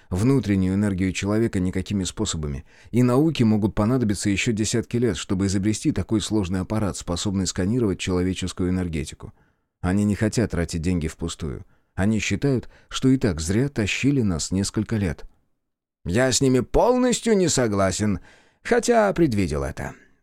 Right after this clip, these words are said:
Сколько у нас ещё времени осталось?» Нам дали время до конца года. Осталось два с половиной месяца. «Тогда идём на радикальные меры. Начнём прямо завтра.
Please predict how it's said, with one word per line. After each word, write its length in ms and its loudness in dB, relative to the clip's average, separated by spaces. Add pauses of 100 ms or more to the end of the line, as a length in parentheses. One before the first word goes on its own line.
(180)
Сколько 380 2
у 80 2
нас 240 0
ещё 640 2
времени 800 0
осталось?» 600 2 (520)
Нам 320 4
дали 180 2
время 300 2
до 100 -2
конца 320 0
года. 300 -2 (460)
Осталось 580 2 (100)
два 300 0
с 60 -4
половиной 400 2
месяца. 540 -6 (420)
«Тогда 420 2
идём 360 4
на 100 4
радикальные 680 2
меры. 380 -4 (240)
Начнём 640 2
прямо 300 4
завтра. 460 0